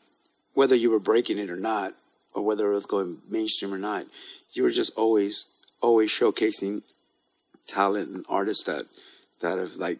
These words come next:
not only, you know, are just dope on the underground, but, like, some people that just really, like, you, you help bring a lot of music out here. You know what I mean? You put a lot of underground heads onto a lot of underground heads, and, and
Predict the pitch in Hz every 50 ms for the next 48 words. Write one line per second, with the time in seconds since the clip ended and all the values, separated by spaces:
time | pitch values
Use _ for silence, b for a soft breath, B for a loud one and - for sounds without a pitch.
0 | _ - 95 92 101 104 107 107 107 104 104 107 98 87 80 90 95 87 87 85
1 | 78 82 - - _ - - - 98 - 107 101 101 - 107 101 104 95 - 107
2 | 95 92 98 101 92 101 101 101 98 95 90 - - 57 57 67 - - - -
3 | 110 110 107 117 113 - 98 90 85 78 69 - _ b b b b b b b
4 | b b b b b _ - - 104 101 - - - - 98 117 127 127 123 110
5 | 104 98 101 120 117 117 - - 107 110 110 110 120 131 127 107 - _ _ -
6 | 92 101 117 135 127 117 101 - - - - 98 92 98 101 104 101 - 90 98
7 | 131 135 135 - - 92 113 110 110 98 78 - - - - - 104 117 127 143
8 | 147 170 - B B B B B - 123 - - 151 139 123 120 113 113 113 117
9 | 113 113 - 113 113 117 117 120 113 117 117 113 107 98 110 113 107 104 104 98
10 | - - 92 92 95 101 98 - - 95 82 82 - B B B B B B B
11 | B B - 90 101 104 101 95 101 104 95 92 95 85 92 98 95 82 101 107
12 | 104 95 92 - - - - - - 82 85 87 - 90 85 82 82 87 -